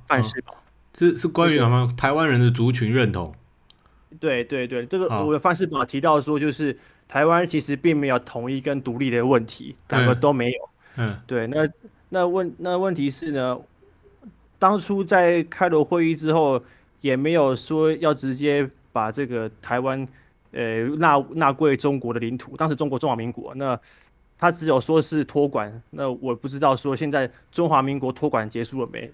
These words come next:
Speaker 1: 但是应该是说从来都没有结束，都是融合在一起的，现在是变中华民国在地化，那这个是显而易见的。那中华民国在地化呢，接下来会有两个方向，一个就是制宪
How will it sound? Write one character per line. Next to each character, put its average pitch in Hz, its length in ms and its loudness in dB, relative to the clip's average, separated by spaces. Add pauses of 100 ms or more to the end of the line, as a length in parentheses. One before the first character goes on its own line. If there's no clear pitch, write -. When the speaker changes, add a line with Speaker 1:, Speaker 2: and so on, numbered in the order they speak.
Speaker 1:
但 147 180 0
是 135 240 -4 (500)
应 170 180 -4
该 170 320 -2
是 175 100 2
说 160 160 -2
从 147 180 -6
来 139 80 2
都 147 80 -2
没 147 60 -2
有 131 80 0
结 113 160 -4
束， 117 200 -12
都 135 120 -6
是 120 320 -6 (380)
融 127 120 -6
合 127 100 0
在 127 180 2
一 135 40 -2
起 120 180 -10
的， 110 40 -10
现 139 100 -6
在 135 80 -2
是 139 60 -8
变 135 220 -4
中 151 200 -4
华 131 140 -2
民 127 180 -4
国 120 140 -2
在 123 140 -2
地 117 180 -6
化， 113 180 -4 (500)
那 139 220 0
这 156 160 -4
个 131 140 -2
是 143 200 -4
显 117 200 -8
而 113 100 -6
易 131 100 -6
见 131 160 -6
的。 113 120 -8
那 165 180 0
中 175 220 -2
华 180 120 2
民 170 140 -2
国 175 120 0
在 175 100 2
地 170 180 -2
化 165 160 4
呢， 135 240 -2 (280)
接 165 180 0
下 160 240 0
来 147 80 6
会 151 60 0
有 - 20 4
两 135 80 2
个 123 60 -4
方 139 200 -2
向， 117 220 -4
一 156 80 -4
个 139 140 -2
就 143 100 -2
是 147 60 0
制 135 200 -6
宪 110 220 -6